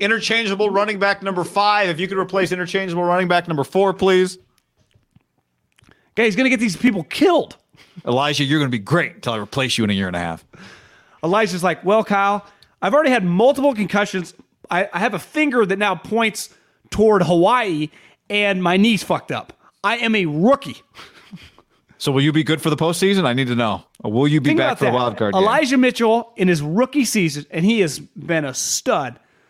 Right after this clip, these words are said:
Speaker 2: shattered finger, fucked up knee, multiple concussions.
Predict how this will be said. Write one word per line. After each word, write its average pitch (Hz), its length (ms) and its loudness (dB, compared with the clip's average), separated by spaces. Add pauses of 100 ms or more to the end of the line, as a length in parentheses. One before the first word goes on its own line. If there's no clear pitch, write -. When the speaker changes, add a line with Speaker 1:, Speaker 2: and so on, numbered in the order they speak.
(300)
Speaker 2:
shattered 247 640 -2
finger, 185 460 -2 (800)
fucked 277 400 -2
up 240 180 -4
knee, 196 460 0 (640)
multiple 180 640 2
concussions. - 600 -10